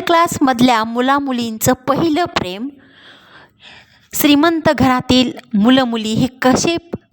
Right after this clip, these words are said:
प्रेम करतात आणि मिडल क्लासमधल्या मुलामुलीं-, मुलामुली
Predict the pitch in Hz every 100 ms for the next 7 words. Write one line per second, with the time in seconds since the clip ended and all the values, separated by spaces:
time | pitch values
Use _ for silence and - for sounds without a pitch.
0 | - 240 233 202 190 170 156 156 175 220
1 | 240 269 320 392 349 277 - 220 196 202
2 | 202 202 208 202 196 202 202 196 _ _
3 | _ _ _ 202 202 214 208 208 202 208